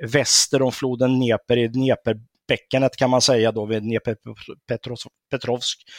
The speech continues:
eh, där det också finns högteknologisk industri och såna saker. Och där kan man tänka sig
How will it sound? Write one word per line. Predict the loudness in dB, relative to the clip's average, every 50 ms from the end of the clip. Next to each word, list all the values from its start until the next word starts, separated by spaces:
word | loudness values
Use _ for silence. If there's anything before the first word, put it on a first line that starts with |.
| -18 -18 -18 -20 -20 _ -2
eh, | 2 4 4 4 2 2
där | 2 2 4 4
det | 6 4 4 4 2 0
också | -2 -2 -2 0 -2 -2 -2
finns | -2 -2 -2 -2 0
högteknologisk | 2 2 2 2 0 -2 -2 -2 -2 -4 -4 -2 -2 -2 -2 -2 -2 -2 -2
industri | -2 -4 -4 -4 -4 0 2 2 4 4 2
och | 2
såna | 2 0 0 0
saker. | 0 0 -2 -4 -2 -4 -4 -6 -6 -12 -20 -20 -10 -8
Och | -8 -6 2
där | 4 6 8 8 6 4
kan | 2 0 0 2
man | 2 2 2
tänka | 2 2 2 0 0 -2 -2 0
sig | 0 2 2 2 0